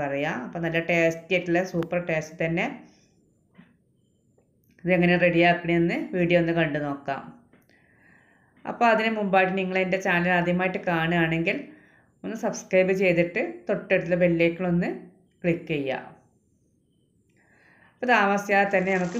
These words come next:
വീഡിയോയിലോട്ട് കിടക്കാം. അപ്പോൾ ഇതിന് വേണ്ടിയിട്ട് ഞാൻ ഇതുപോലത്തെ ഒരു സേമിയയുടെ പാക്കറ്റ് എടുത്തിട്ടുണ്ട്. അപ്പോൾ ഏത് പാക്കറ്റ് വേണമെങ്കിലും എടുക്കട്ടെ. അപ്പോൾ എനിക്ക് ഇത് ആണ് കിട്ടിയത്. അപ്പോൾ ഇത് ഞാനൊന്ന് മുറിച്ചെടുത്തിട്ടുണ്ട്. അപ്പോൾ നമ്മൾ ചെറിയ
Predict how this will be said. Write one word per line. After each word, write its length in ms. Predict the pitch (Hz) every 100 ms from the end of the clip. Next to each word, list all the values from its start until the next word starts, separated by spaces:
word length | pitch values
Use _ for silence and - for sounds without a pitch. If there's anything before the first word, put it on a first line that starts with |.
| 208
വീഡിയോയിലോട്ട് 400 | 165 160 156 165
കിടക്കാം. 280 | 156 139 - 151
അപ്പോൾ 120 | 180
ഇതിന് 140 | 208 202
വേണ്ടിയിട്ട് 240 | 185 185
ഞാൻ 100 | 190 180
ഇതുപോലത്തെ 420 | 175 180 175 190
ഒരു 60 | 185 185
സേമിയയുടെ 500 | 170 156 165 165 175
പാക്കറ്റ് 420 | 175 156 - 180 170
എടുത്തിട്ടുണ്ട്. 540 | 160 - 139 151 143 170
അപ്പോൾ 180 | 190 185 147
ഏത് 120 | 151 220 - - -
പാക്കറ്റ് 360 | 185 180 175 196
വേണമെങ്കിലും 280 | 180 170 175
എടുക്കട്ടെ. 280 | 151 165 151 151
അപ്പോൾ 100 | 156
എനിക്ക് 220 | 147 196 196
ഇത് 120 | 185 196 - 175
ആണ് 140 | 180 180
കിട്ടിയത്. 460 | 170 - 160 156 202 - - - - - - - - _ - - -
അപ്പോൾ 180 | 147 180 170
ഇത് 100 | 185 180
ഞാനൊന്ന് 440 | 170 170 185 208 240 - - 196
മുറിച്ചെടുത്തിട്ടുണ്ട്. 840 | 180 175 196 - 156 - 127 120 - - _ - _ _ _ _ _ _ _ _ _ _ -
അപ്പോൾ 160 | 185 185
നമ്മൾ 140 | 196 202 214
ചെറിയ 220 | 196 208